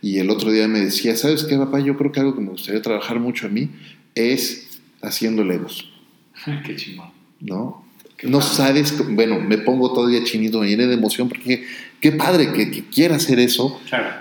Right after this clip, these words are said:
Speaker 1: y ya, ya tiene como qué es lo que le gusta, y todo el tiempo es impulsarlo, y creo que es lo que tenemos que hacer los que somos padres, impulsarlos por ahí, en lugar de forzarlos a tener un formato que, que, por cierto, ya es caduco, es un formato, el formato de la educación hoy es un formato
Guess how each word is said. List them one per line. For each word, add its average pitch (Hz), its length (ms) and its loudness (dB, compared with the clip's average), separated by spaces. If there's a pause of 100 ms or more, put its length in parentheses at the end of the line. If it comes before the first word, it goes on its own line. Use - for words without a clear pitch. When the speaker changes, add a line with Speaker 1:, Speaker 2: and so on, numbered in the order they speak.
Speaker 1:
y 107 160 2
ya, 135 420 4
ya 131 220 2
tiene 165 680 0
como 123 460 0 (480)
qué 151 100 4
es 160 60 6
lo 165 120 2
que - 80 4
le 165 80 6
gusta, 170 240 4
y 147 80 0
todo 190 140 4
el 196 80 0
tiempo 202 220 2
es 202 100 0
impulsarlo, 156 520 2
y 135 60 2
creo 170 180 2
que 175 60 2
es 175 80 0
lo 175 140 2
que - 80 0
tenemos 147 380 2
que 117 100 -2
hacer 135 240 2
los 139 160 2
que - 60 -6
somos 143 260 0
padres, 139 420 0
impulsarlos 120 760 0
por 110 220 0
ahí, 107 300 2 (320)
en 107 160 2
lugar 107 300 2
de 135 80 4
forzarlos 110 800 0
a 104 80 -8
tener 104 360 -2 (320)
un 117 680 -2 (260)
formato 117 1040 0
que, 101 600 0
que, 107 100 2
por 110 180 0
cierto, 151 320 4
ya 143 120 2
es 143 100 0
caduco, 117 360 0
es - 80 -2
un 127 100 0
formato, 120 440 0
el 101 140 0
formato 101 320 -4
de 117 60 2
la 101 60 2
educación 95 340 -2
hoy 120 80 0
es 123 100 -6
un 117 80 -8
formato 113 560 -2